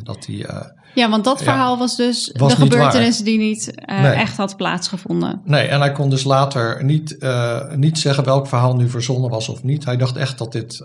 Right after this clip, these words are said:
Speaker 1: waar was en hij had er dus onbewust allemaal details bij verzonnen.
Speaker 2: Oh
Speaker 1: Dus,
Speaker 2: jee.
Speaker 1: nou ja, dat, dat, eh, Elizabeth Loftus das-, dacht, "Oh, dat is interessant. Eh, daar kunnen we iets mee."
Speaker 2: Ja.
Speaker 1: En toen heeft ze daar later een experiment,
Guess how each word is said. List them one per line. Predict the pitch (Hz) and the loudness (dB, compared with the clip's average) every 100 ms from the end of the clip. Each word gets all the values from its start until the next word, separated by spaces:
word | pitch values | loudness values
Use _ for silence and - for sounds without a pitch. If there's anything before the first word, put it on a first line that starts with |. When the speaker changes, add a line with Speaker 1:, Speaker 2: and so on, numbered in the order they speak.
| 107 | -10
Speaker 1:
waar | 110 123 135 | -4 -2 0
was | 151 160 - | 0 -2 -4
en | 120 | -6
hij | 113 | -6
had | 117 | -6
er | 113 | -8
dus | 104 - | -8 -6
onbewust | 123 120 123 - | -4 -4 -4 -6
allemaal | 113 110 113 - - _ | -6 -6 -10 -18 -20 _
details | 131 131 117 117 - | 0 2 2 0 2
bij | 135 143 | 2 2
verzonnen. | - 98 - - - - _ _ - - _ | -2 -8 -10 -12 -14 -20 _ _ -20 -20 _
Speaker 2:
Oh | 226 | 2
Speaker 1:
Dus, | 165 202 190 | 4 4 0
Speaker 2:
jee. | 190 | 2
Speaker 1:
nou | 139 | 2
ja, | 113 | 2
dat, | 120 120 - | 0 -6 -6
dat, | 123 123 - - - _ _ _ | -8 -8 -16 -20 -20 _ _ _
eh, | 131 127 120 127 | -4 0 0 0
Elizabeth | 139 143 127 123 | 2 2 2 -2
Loftus | 135 151 - 117 | -4 -6 -6 -6
das-, | 117 120 - - - | -4 -4 -6 -10 -8
dacht, | 127 131 - | -4 -4 -2
"Oh, | 139 131 | -2 0
dat | 123 | -2
is | 120 | -6
interessant. | 117 - - - 107 135 - - | -8 -8 -12 -8 -6 -6 -8 -8
Eh, | 113 107 120 - _ _ _ _ | -6 -6 -8 -14 _ _ _ _
daar | 127 | -4
kunnen | 123 180 160 | 0 2 2
we | 113 | 0
iets | - - | -6 -8
mee." | 92 120 - - - | -6 -6 -6 -12 -4
Speaker 2:
Ja. | 220 233 | -2 2
Speaker 1:
En | 139 | 2
toen | 139 143 | 2 2
heeft | 143 | 2
ze | - 123 | 0 0
daar | 123 | 2
later | 127 135 117 | 4 2 -2
een | 117 - | -4 -4
experiment, | 127 - 123 117 117 147 160 - | -6 -2 -2 0 2 2 0 -8